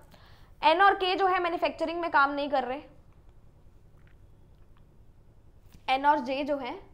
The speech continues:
मैन्युफैक्चरिंग में काम नहीं कर रहे, मैन्युफैक्चरिंग में तो नहीं कर रहे। एन और के बोलता, अच्छा, हाँ, के भी नहीं कर रहा। J works in the same department with N,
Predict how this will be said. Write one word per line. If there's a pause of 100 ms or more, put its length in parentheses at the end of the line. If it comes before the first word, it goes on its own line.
(200)
मैन्युफैक्चरिंग
में
काम
नहीं
कर
रहे, (760)
मैन्युफैक्चरिंग
में
तो
नहीं
कर
रहे। (1600)
एन
और
के
बोलता,
अच्छा, (180)
हाँ,
के
भी
नहीं
कर
रहा। (2250)
J
works
in
the
same
department
with (100)
N,